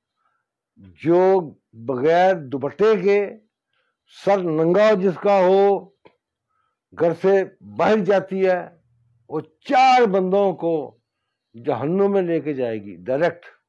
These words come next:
सीधा। Number one अपने बाप को, Number two अपने husband को, Number three अपने भाई को, brother को, Number four अपने बेटे son को, वो चारों को जहन्नुम में लेके जाएगी।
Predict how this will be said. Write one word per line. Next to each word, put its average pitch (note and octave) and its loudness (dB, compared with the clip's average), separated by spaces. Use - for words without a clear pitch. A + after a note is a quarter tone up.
सीधा। A#3+ -8
Number G#3+ 0
one G#3+ 0
अपने D3+ -2
बाप C#3+ -2
को, D#3 -10
Number E3+ 0
two F3 -4
अपने C#3+ -14
husband D#3+ -2
को, D3+ -12
Number D3 -8
three D#3+ -8
अपने C3+ -6
भाई G2+ -6
को, E3+ -4
brother D3+ -4
को, D#3+ -6
Number D#3 -4
four D3+ -8
अपने D#3 -10
बेटे C3 -8
son D#3+ -4
को, - -18
वो E3+ -8
चारों B3+ 0
को F#3+ 0
जहन्नुम C#3+ -4
में C#3+ -4
लेके A#2 -10
जाएगी। D#2 -20